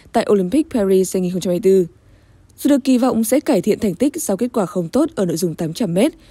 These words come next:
Huy Hoàng chỉ đạt mười lăm phút mười tám giây sáu ba, kém xa thành tích tốt nhất của anh là mười bốn phút năm tám giây mười bốn và không thể giành quyền vào chung kết. Đây là kỳ Olympic đáng quên đối với Huy Hoàng. Sau khi anh bị loại, đoàn thể thao Việt Nam chỉ còn ba vận động viên tranh tài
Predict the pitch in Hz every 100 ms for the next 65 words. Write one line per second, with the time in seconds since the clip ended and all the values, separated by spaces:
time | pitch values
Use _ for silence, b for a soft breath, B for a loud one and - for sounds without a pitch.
0 | b b 294 302 254 208 - b - 247
1 | 247 220 226 233 226 302 349 214 175 -
2 | 170 190 233 196 165 180 180 175 b b
3 | b 262 247 - 294 254 202 220 262 302
4 | 302 - 196 180 175 160 b b 240 247
5 | 240 196 196 208 330 - 214 190 165 170
6 | 175 226 175 160 170 185 285 b b 220
7 | 254 302 247 202 156 175 190 170 170 160
8 | - 156 220 - _ _ _ _ - 285
9 | 285 254 254 254 226 330 - 208 214 262
10 | 233 214 202 185 214 240 202 175 156 b
11 | b b b - 302 302 - 262 - 220
12 | 208 - b b 269 269 233 247 220 208
13 | 208 202 202 190 202 170 185 196 160 180
14 | 190 170 175 185 175